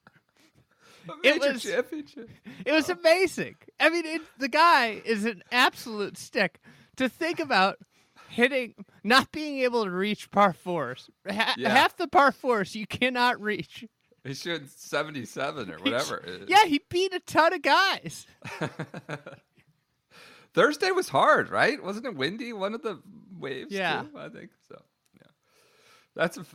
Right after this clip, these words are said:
Speaker 1: that's amazing. That was a, that was a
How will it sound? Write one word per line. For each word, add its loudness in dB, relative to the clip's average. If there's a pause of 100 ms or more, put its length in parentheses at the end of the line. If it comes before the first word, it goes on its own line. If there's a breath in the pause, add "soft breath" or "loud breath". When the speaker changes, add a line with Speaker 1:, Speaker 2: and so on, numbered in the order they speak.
Speaker 1:
that's -8
amazing. -6 (220)
That 2
was -4
a, 0 (200)
that -2
was -6
a -14